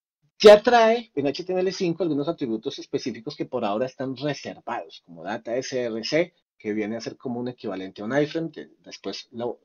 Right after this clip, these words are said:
eh, lo pueden analizar, un data field, data formats, o sea, hay unas cantidad de, de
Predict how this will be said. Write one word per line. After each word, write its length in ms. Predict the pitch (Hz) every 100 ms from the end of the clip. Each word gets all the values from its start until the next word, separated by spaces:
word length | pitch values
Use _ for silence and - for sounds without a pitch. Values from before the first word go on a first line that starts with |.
| 123
eh, 220 | 110 92
lo 120 | 107
pueden 340 | 87 87 98 107
analizar, 520 | 117 110 151 151 135 - _ _ _ _ _
un 100 | 113
data 220 | 101 -
field, 320 | - 143 151
data 200 | - -
formats, 440 | - 139 143 151 -
o 180 | - -
sea, 220 | 127 -
hay 180 | 139 151
unas 240 | 170 170
cantidad 500 | - 185 175 127 110
de, 300 | 113 139 - _
de 300 | 143 131 143